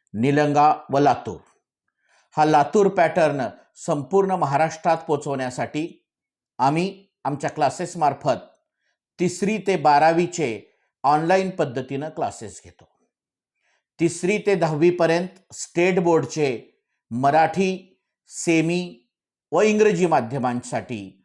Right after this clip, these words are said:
म-, इंग्लिश, मॅथ्स, सायन्स, त्याचबरोबर इतर विषयाची पण आम्ही संपूर्ण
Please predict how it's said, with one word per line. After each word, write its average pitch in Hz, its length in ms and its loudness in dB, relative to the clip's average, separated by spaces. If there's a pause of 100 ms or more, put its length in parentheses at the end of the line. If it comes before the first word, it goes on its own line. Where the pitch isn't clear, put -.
(440)
म-, 110 140 -8 (360)
इंग्लिश, 156 480 2 (1200)
मॅथ्स, 160 480 0 (720)
सायन्स, 170 600 0 (180)
त्याचबरोबर 160 680 2 (180)
इतर 151 300 0
विषयाची 147 480 -4
पण 151 200 -10
आम्ही 151 160 -12
संपूर्ण 120 500 -12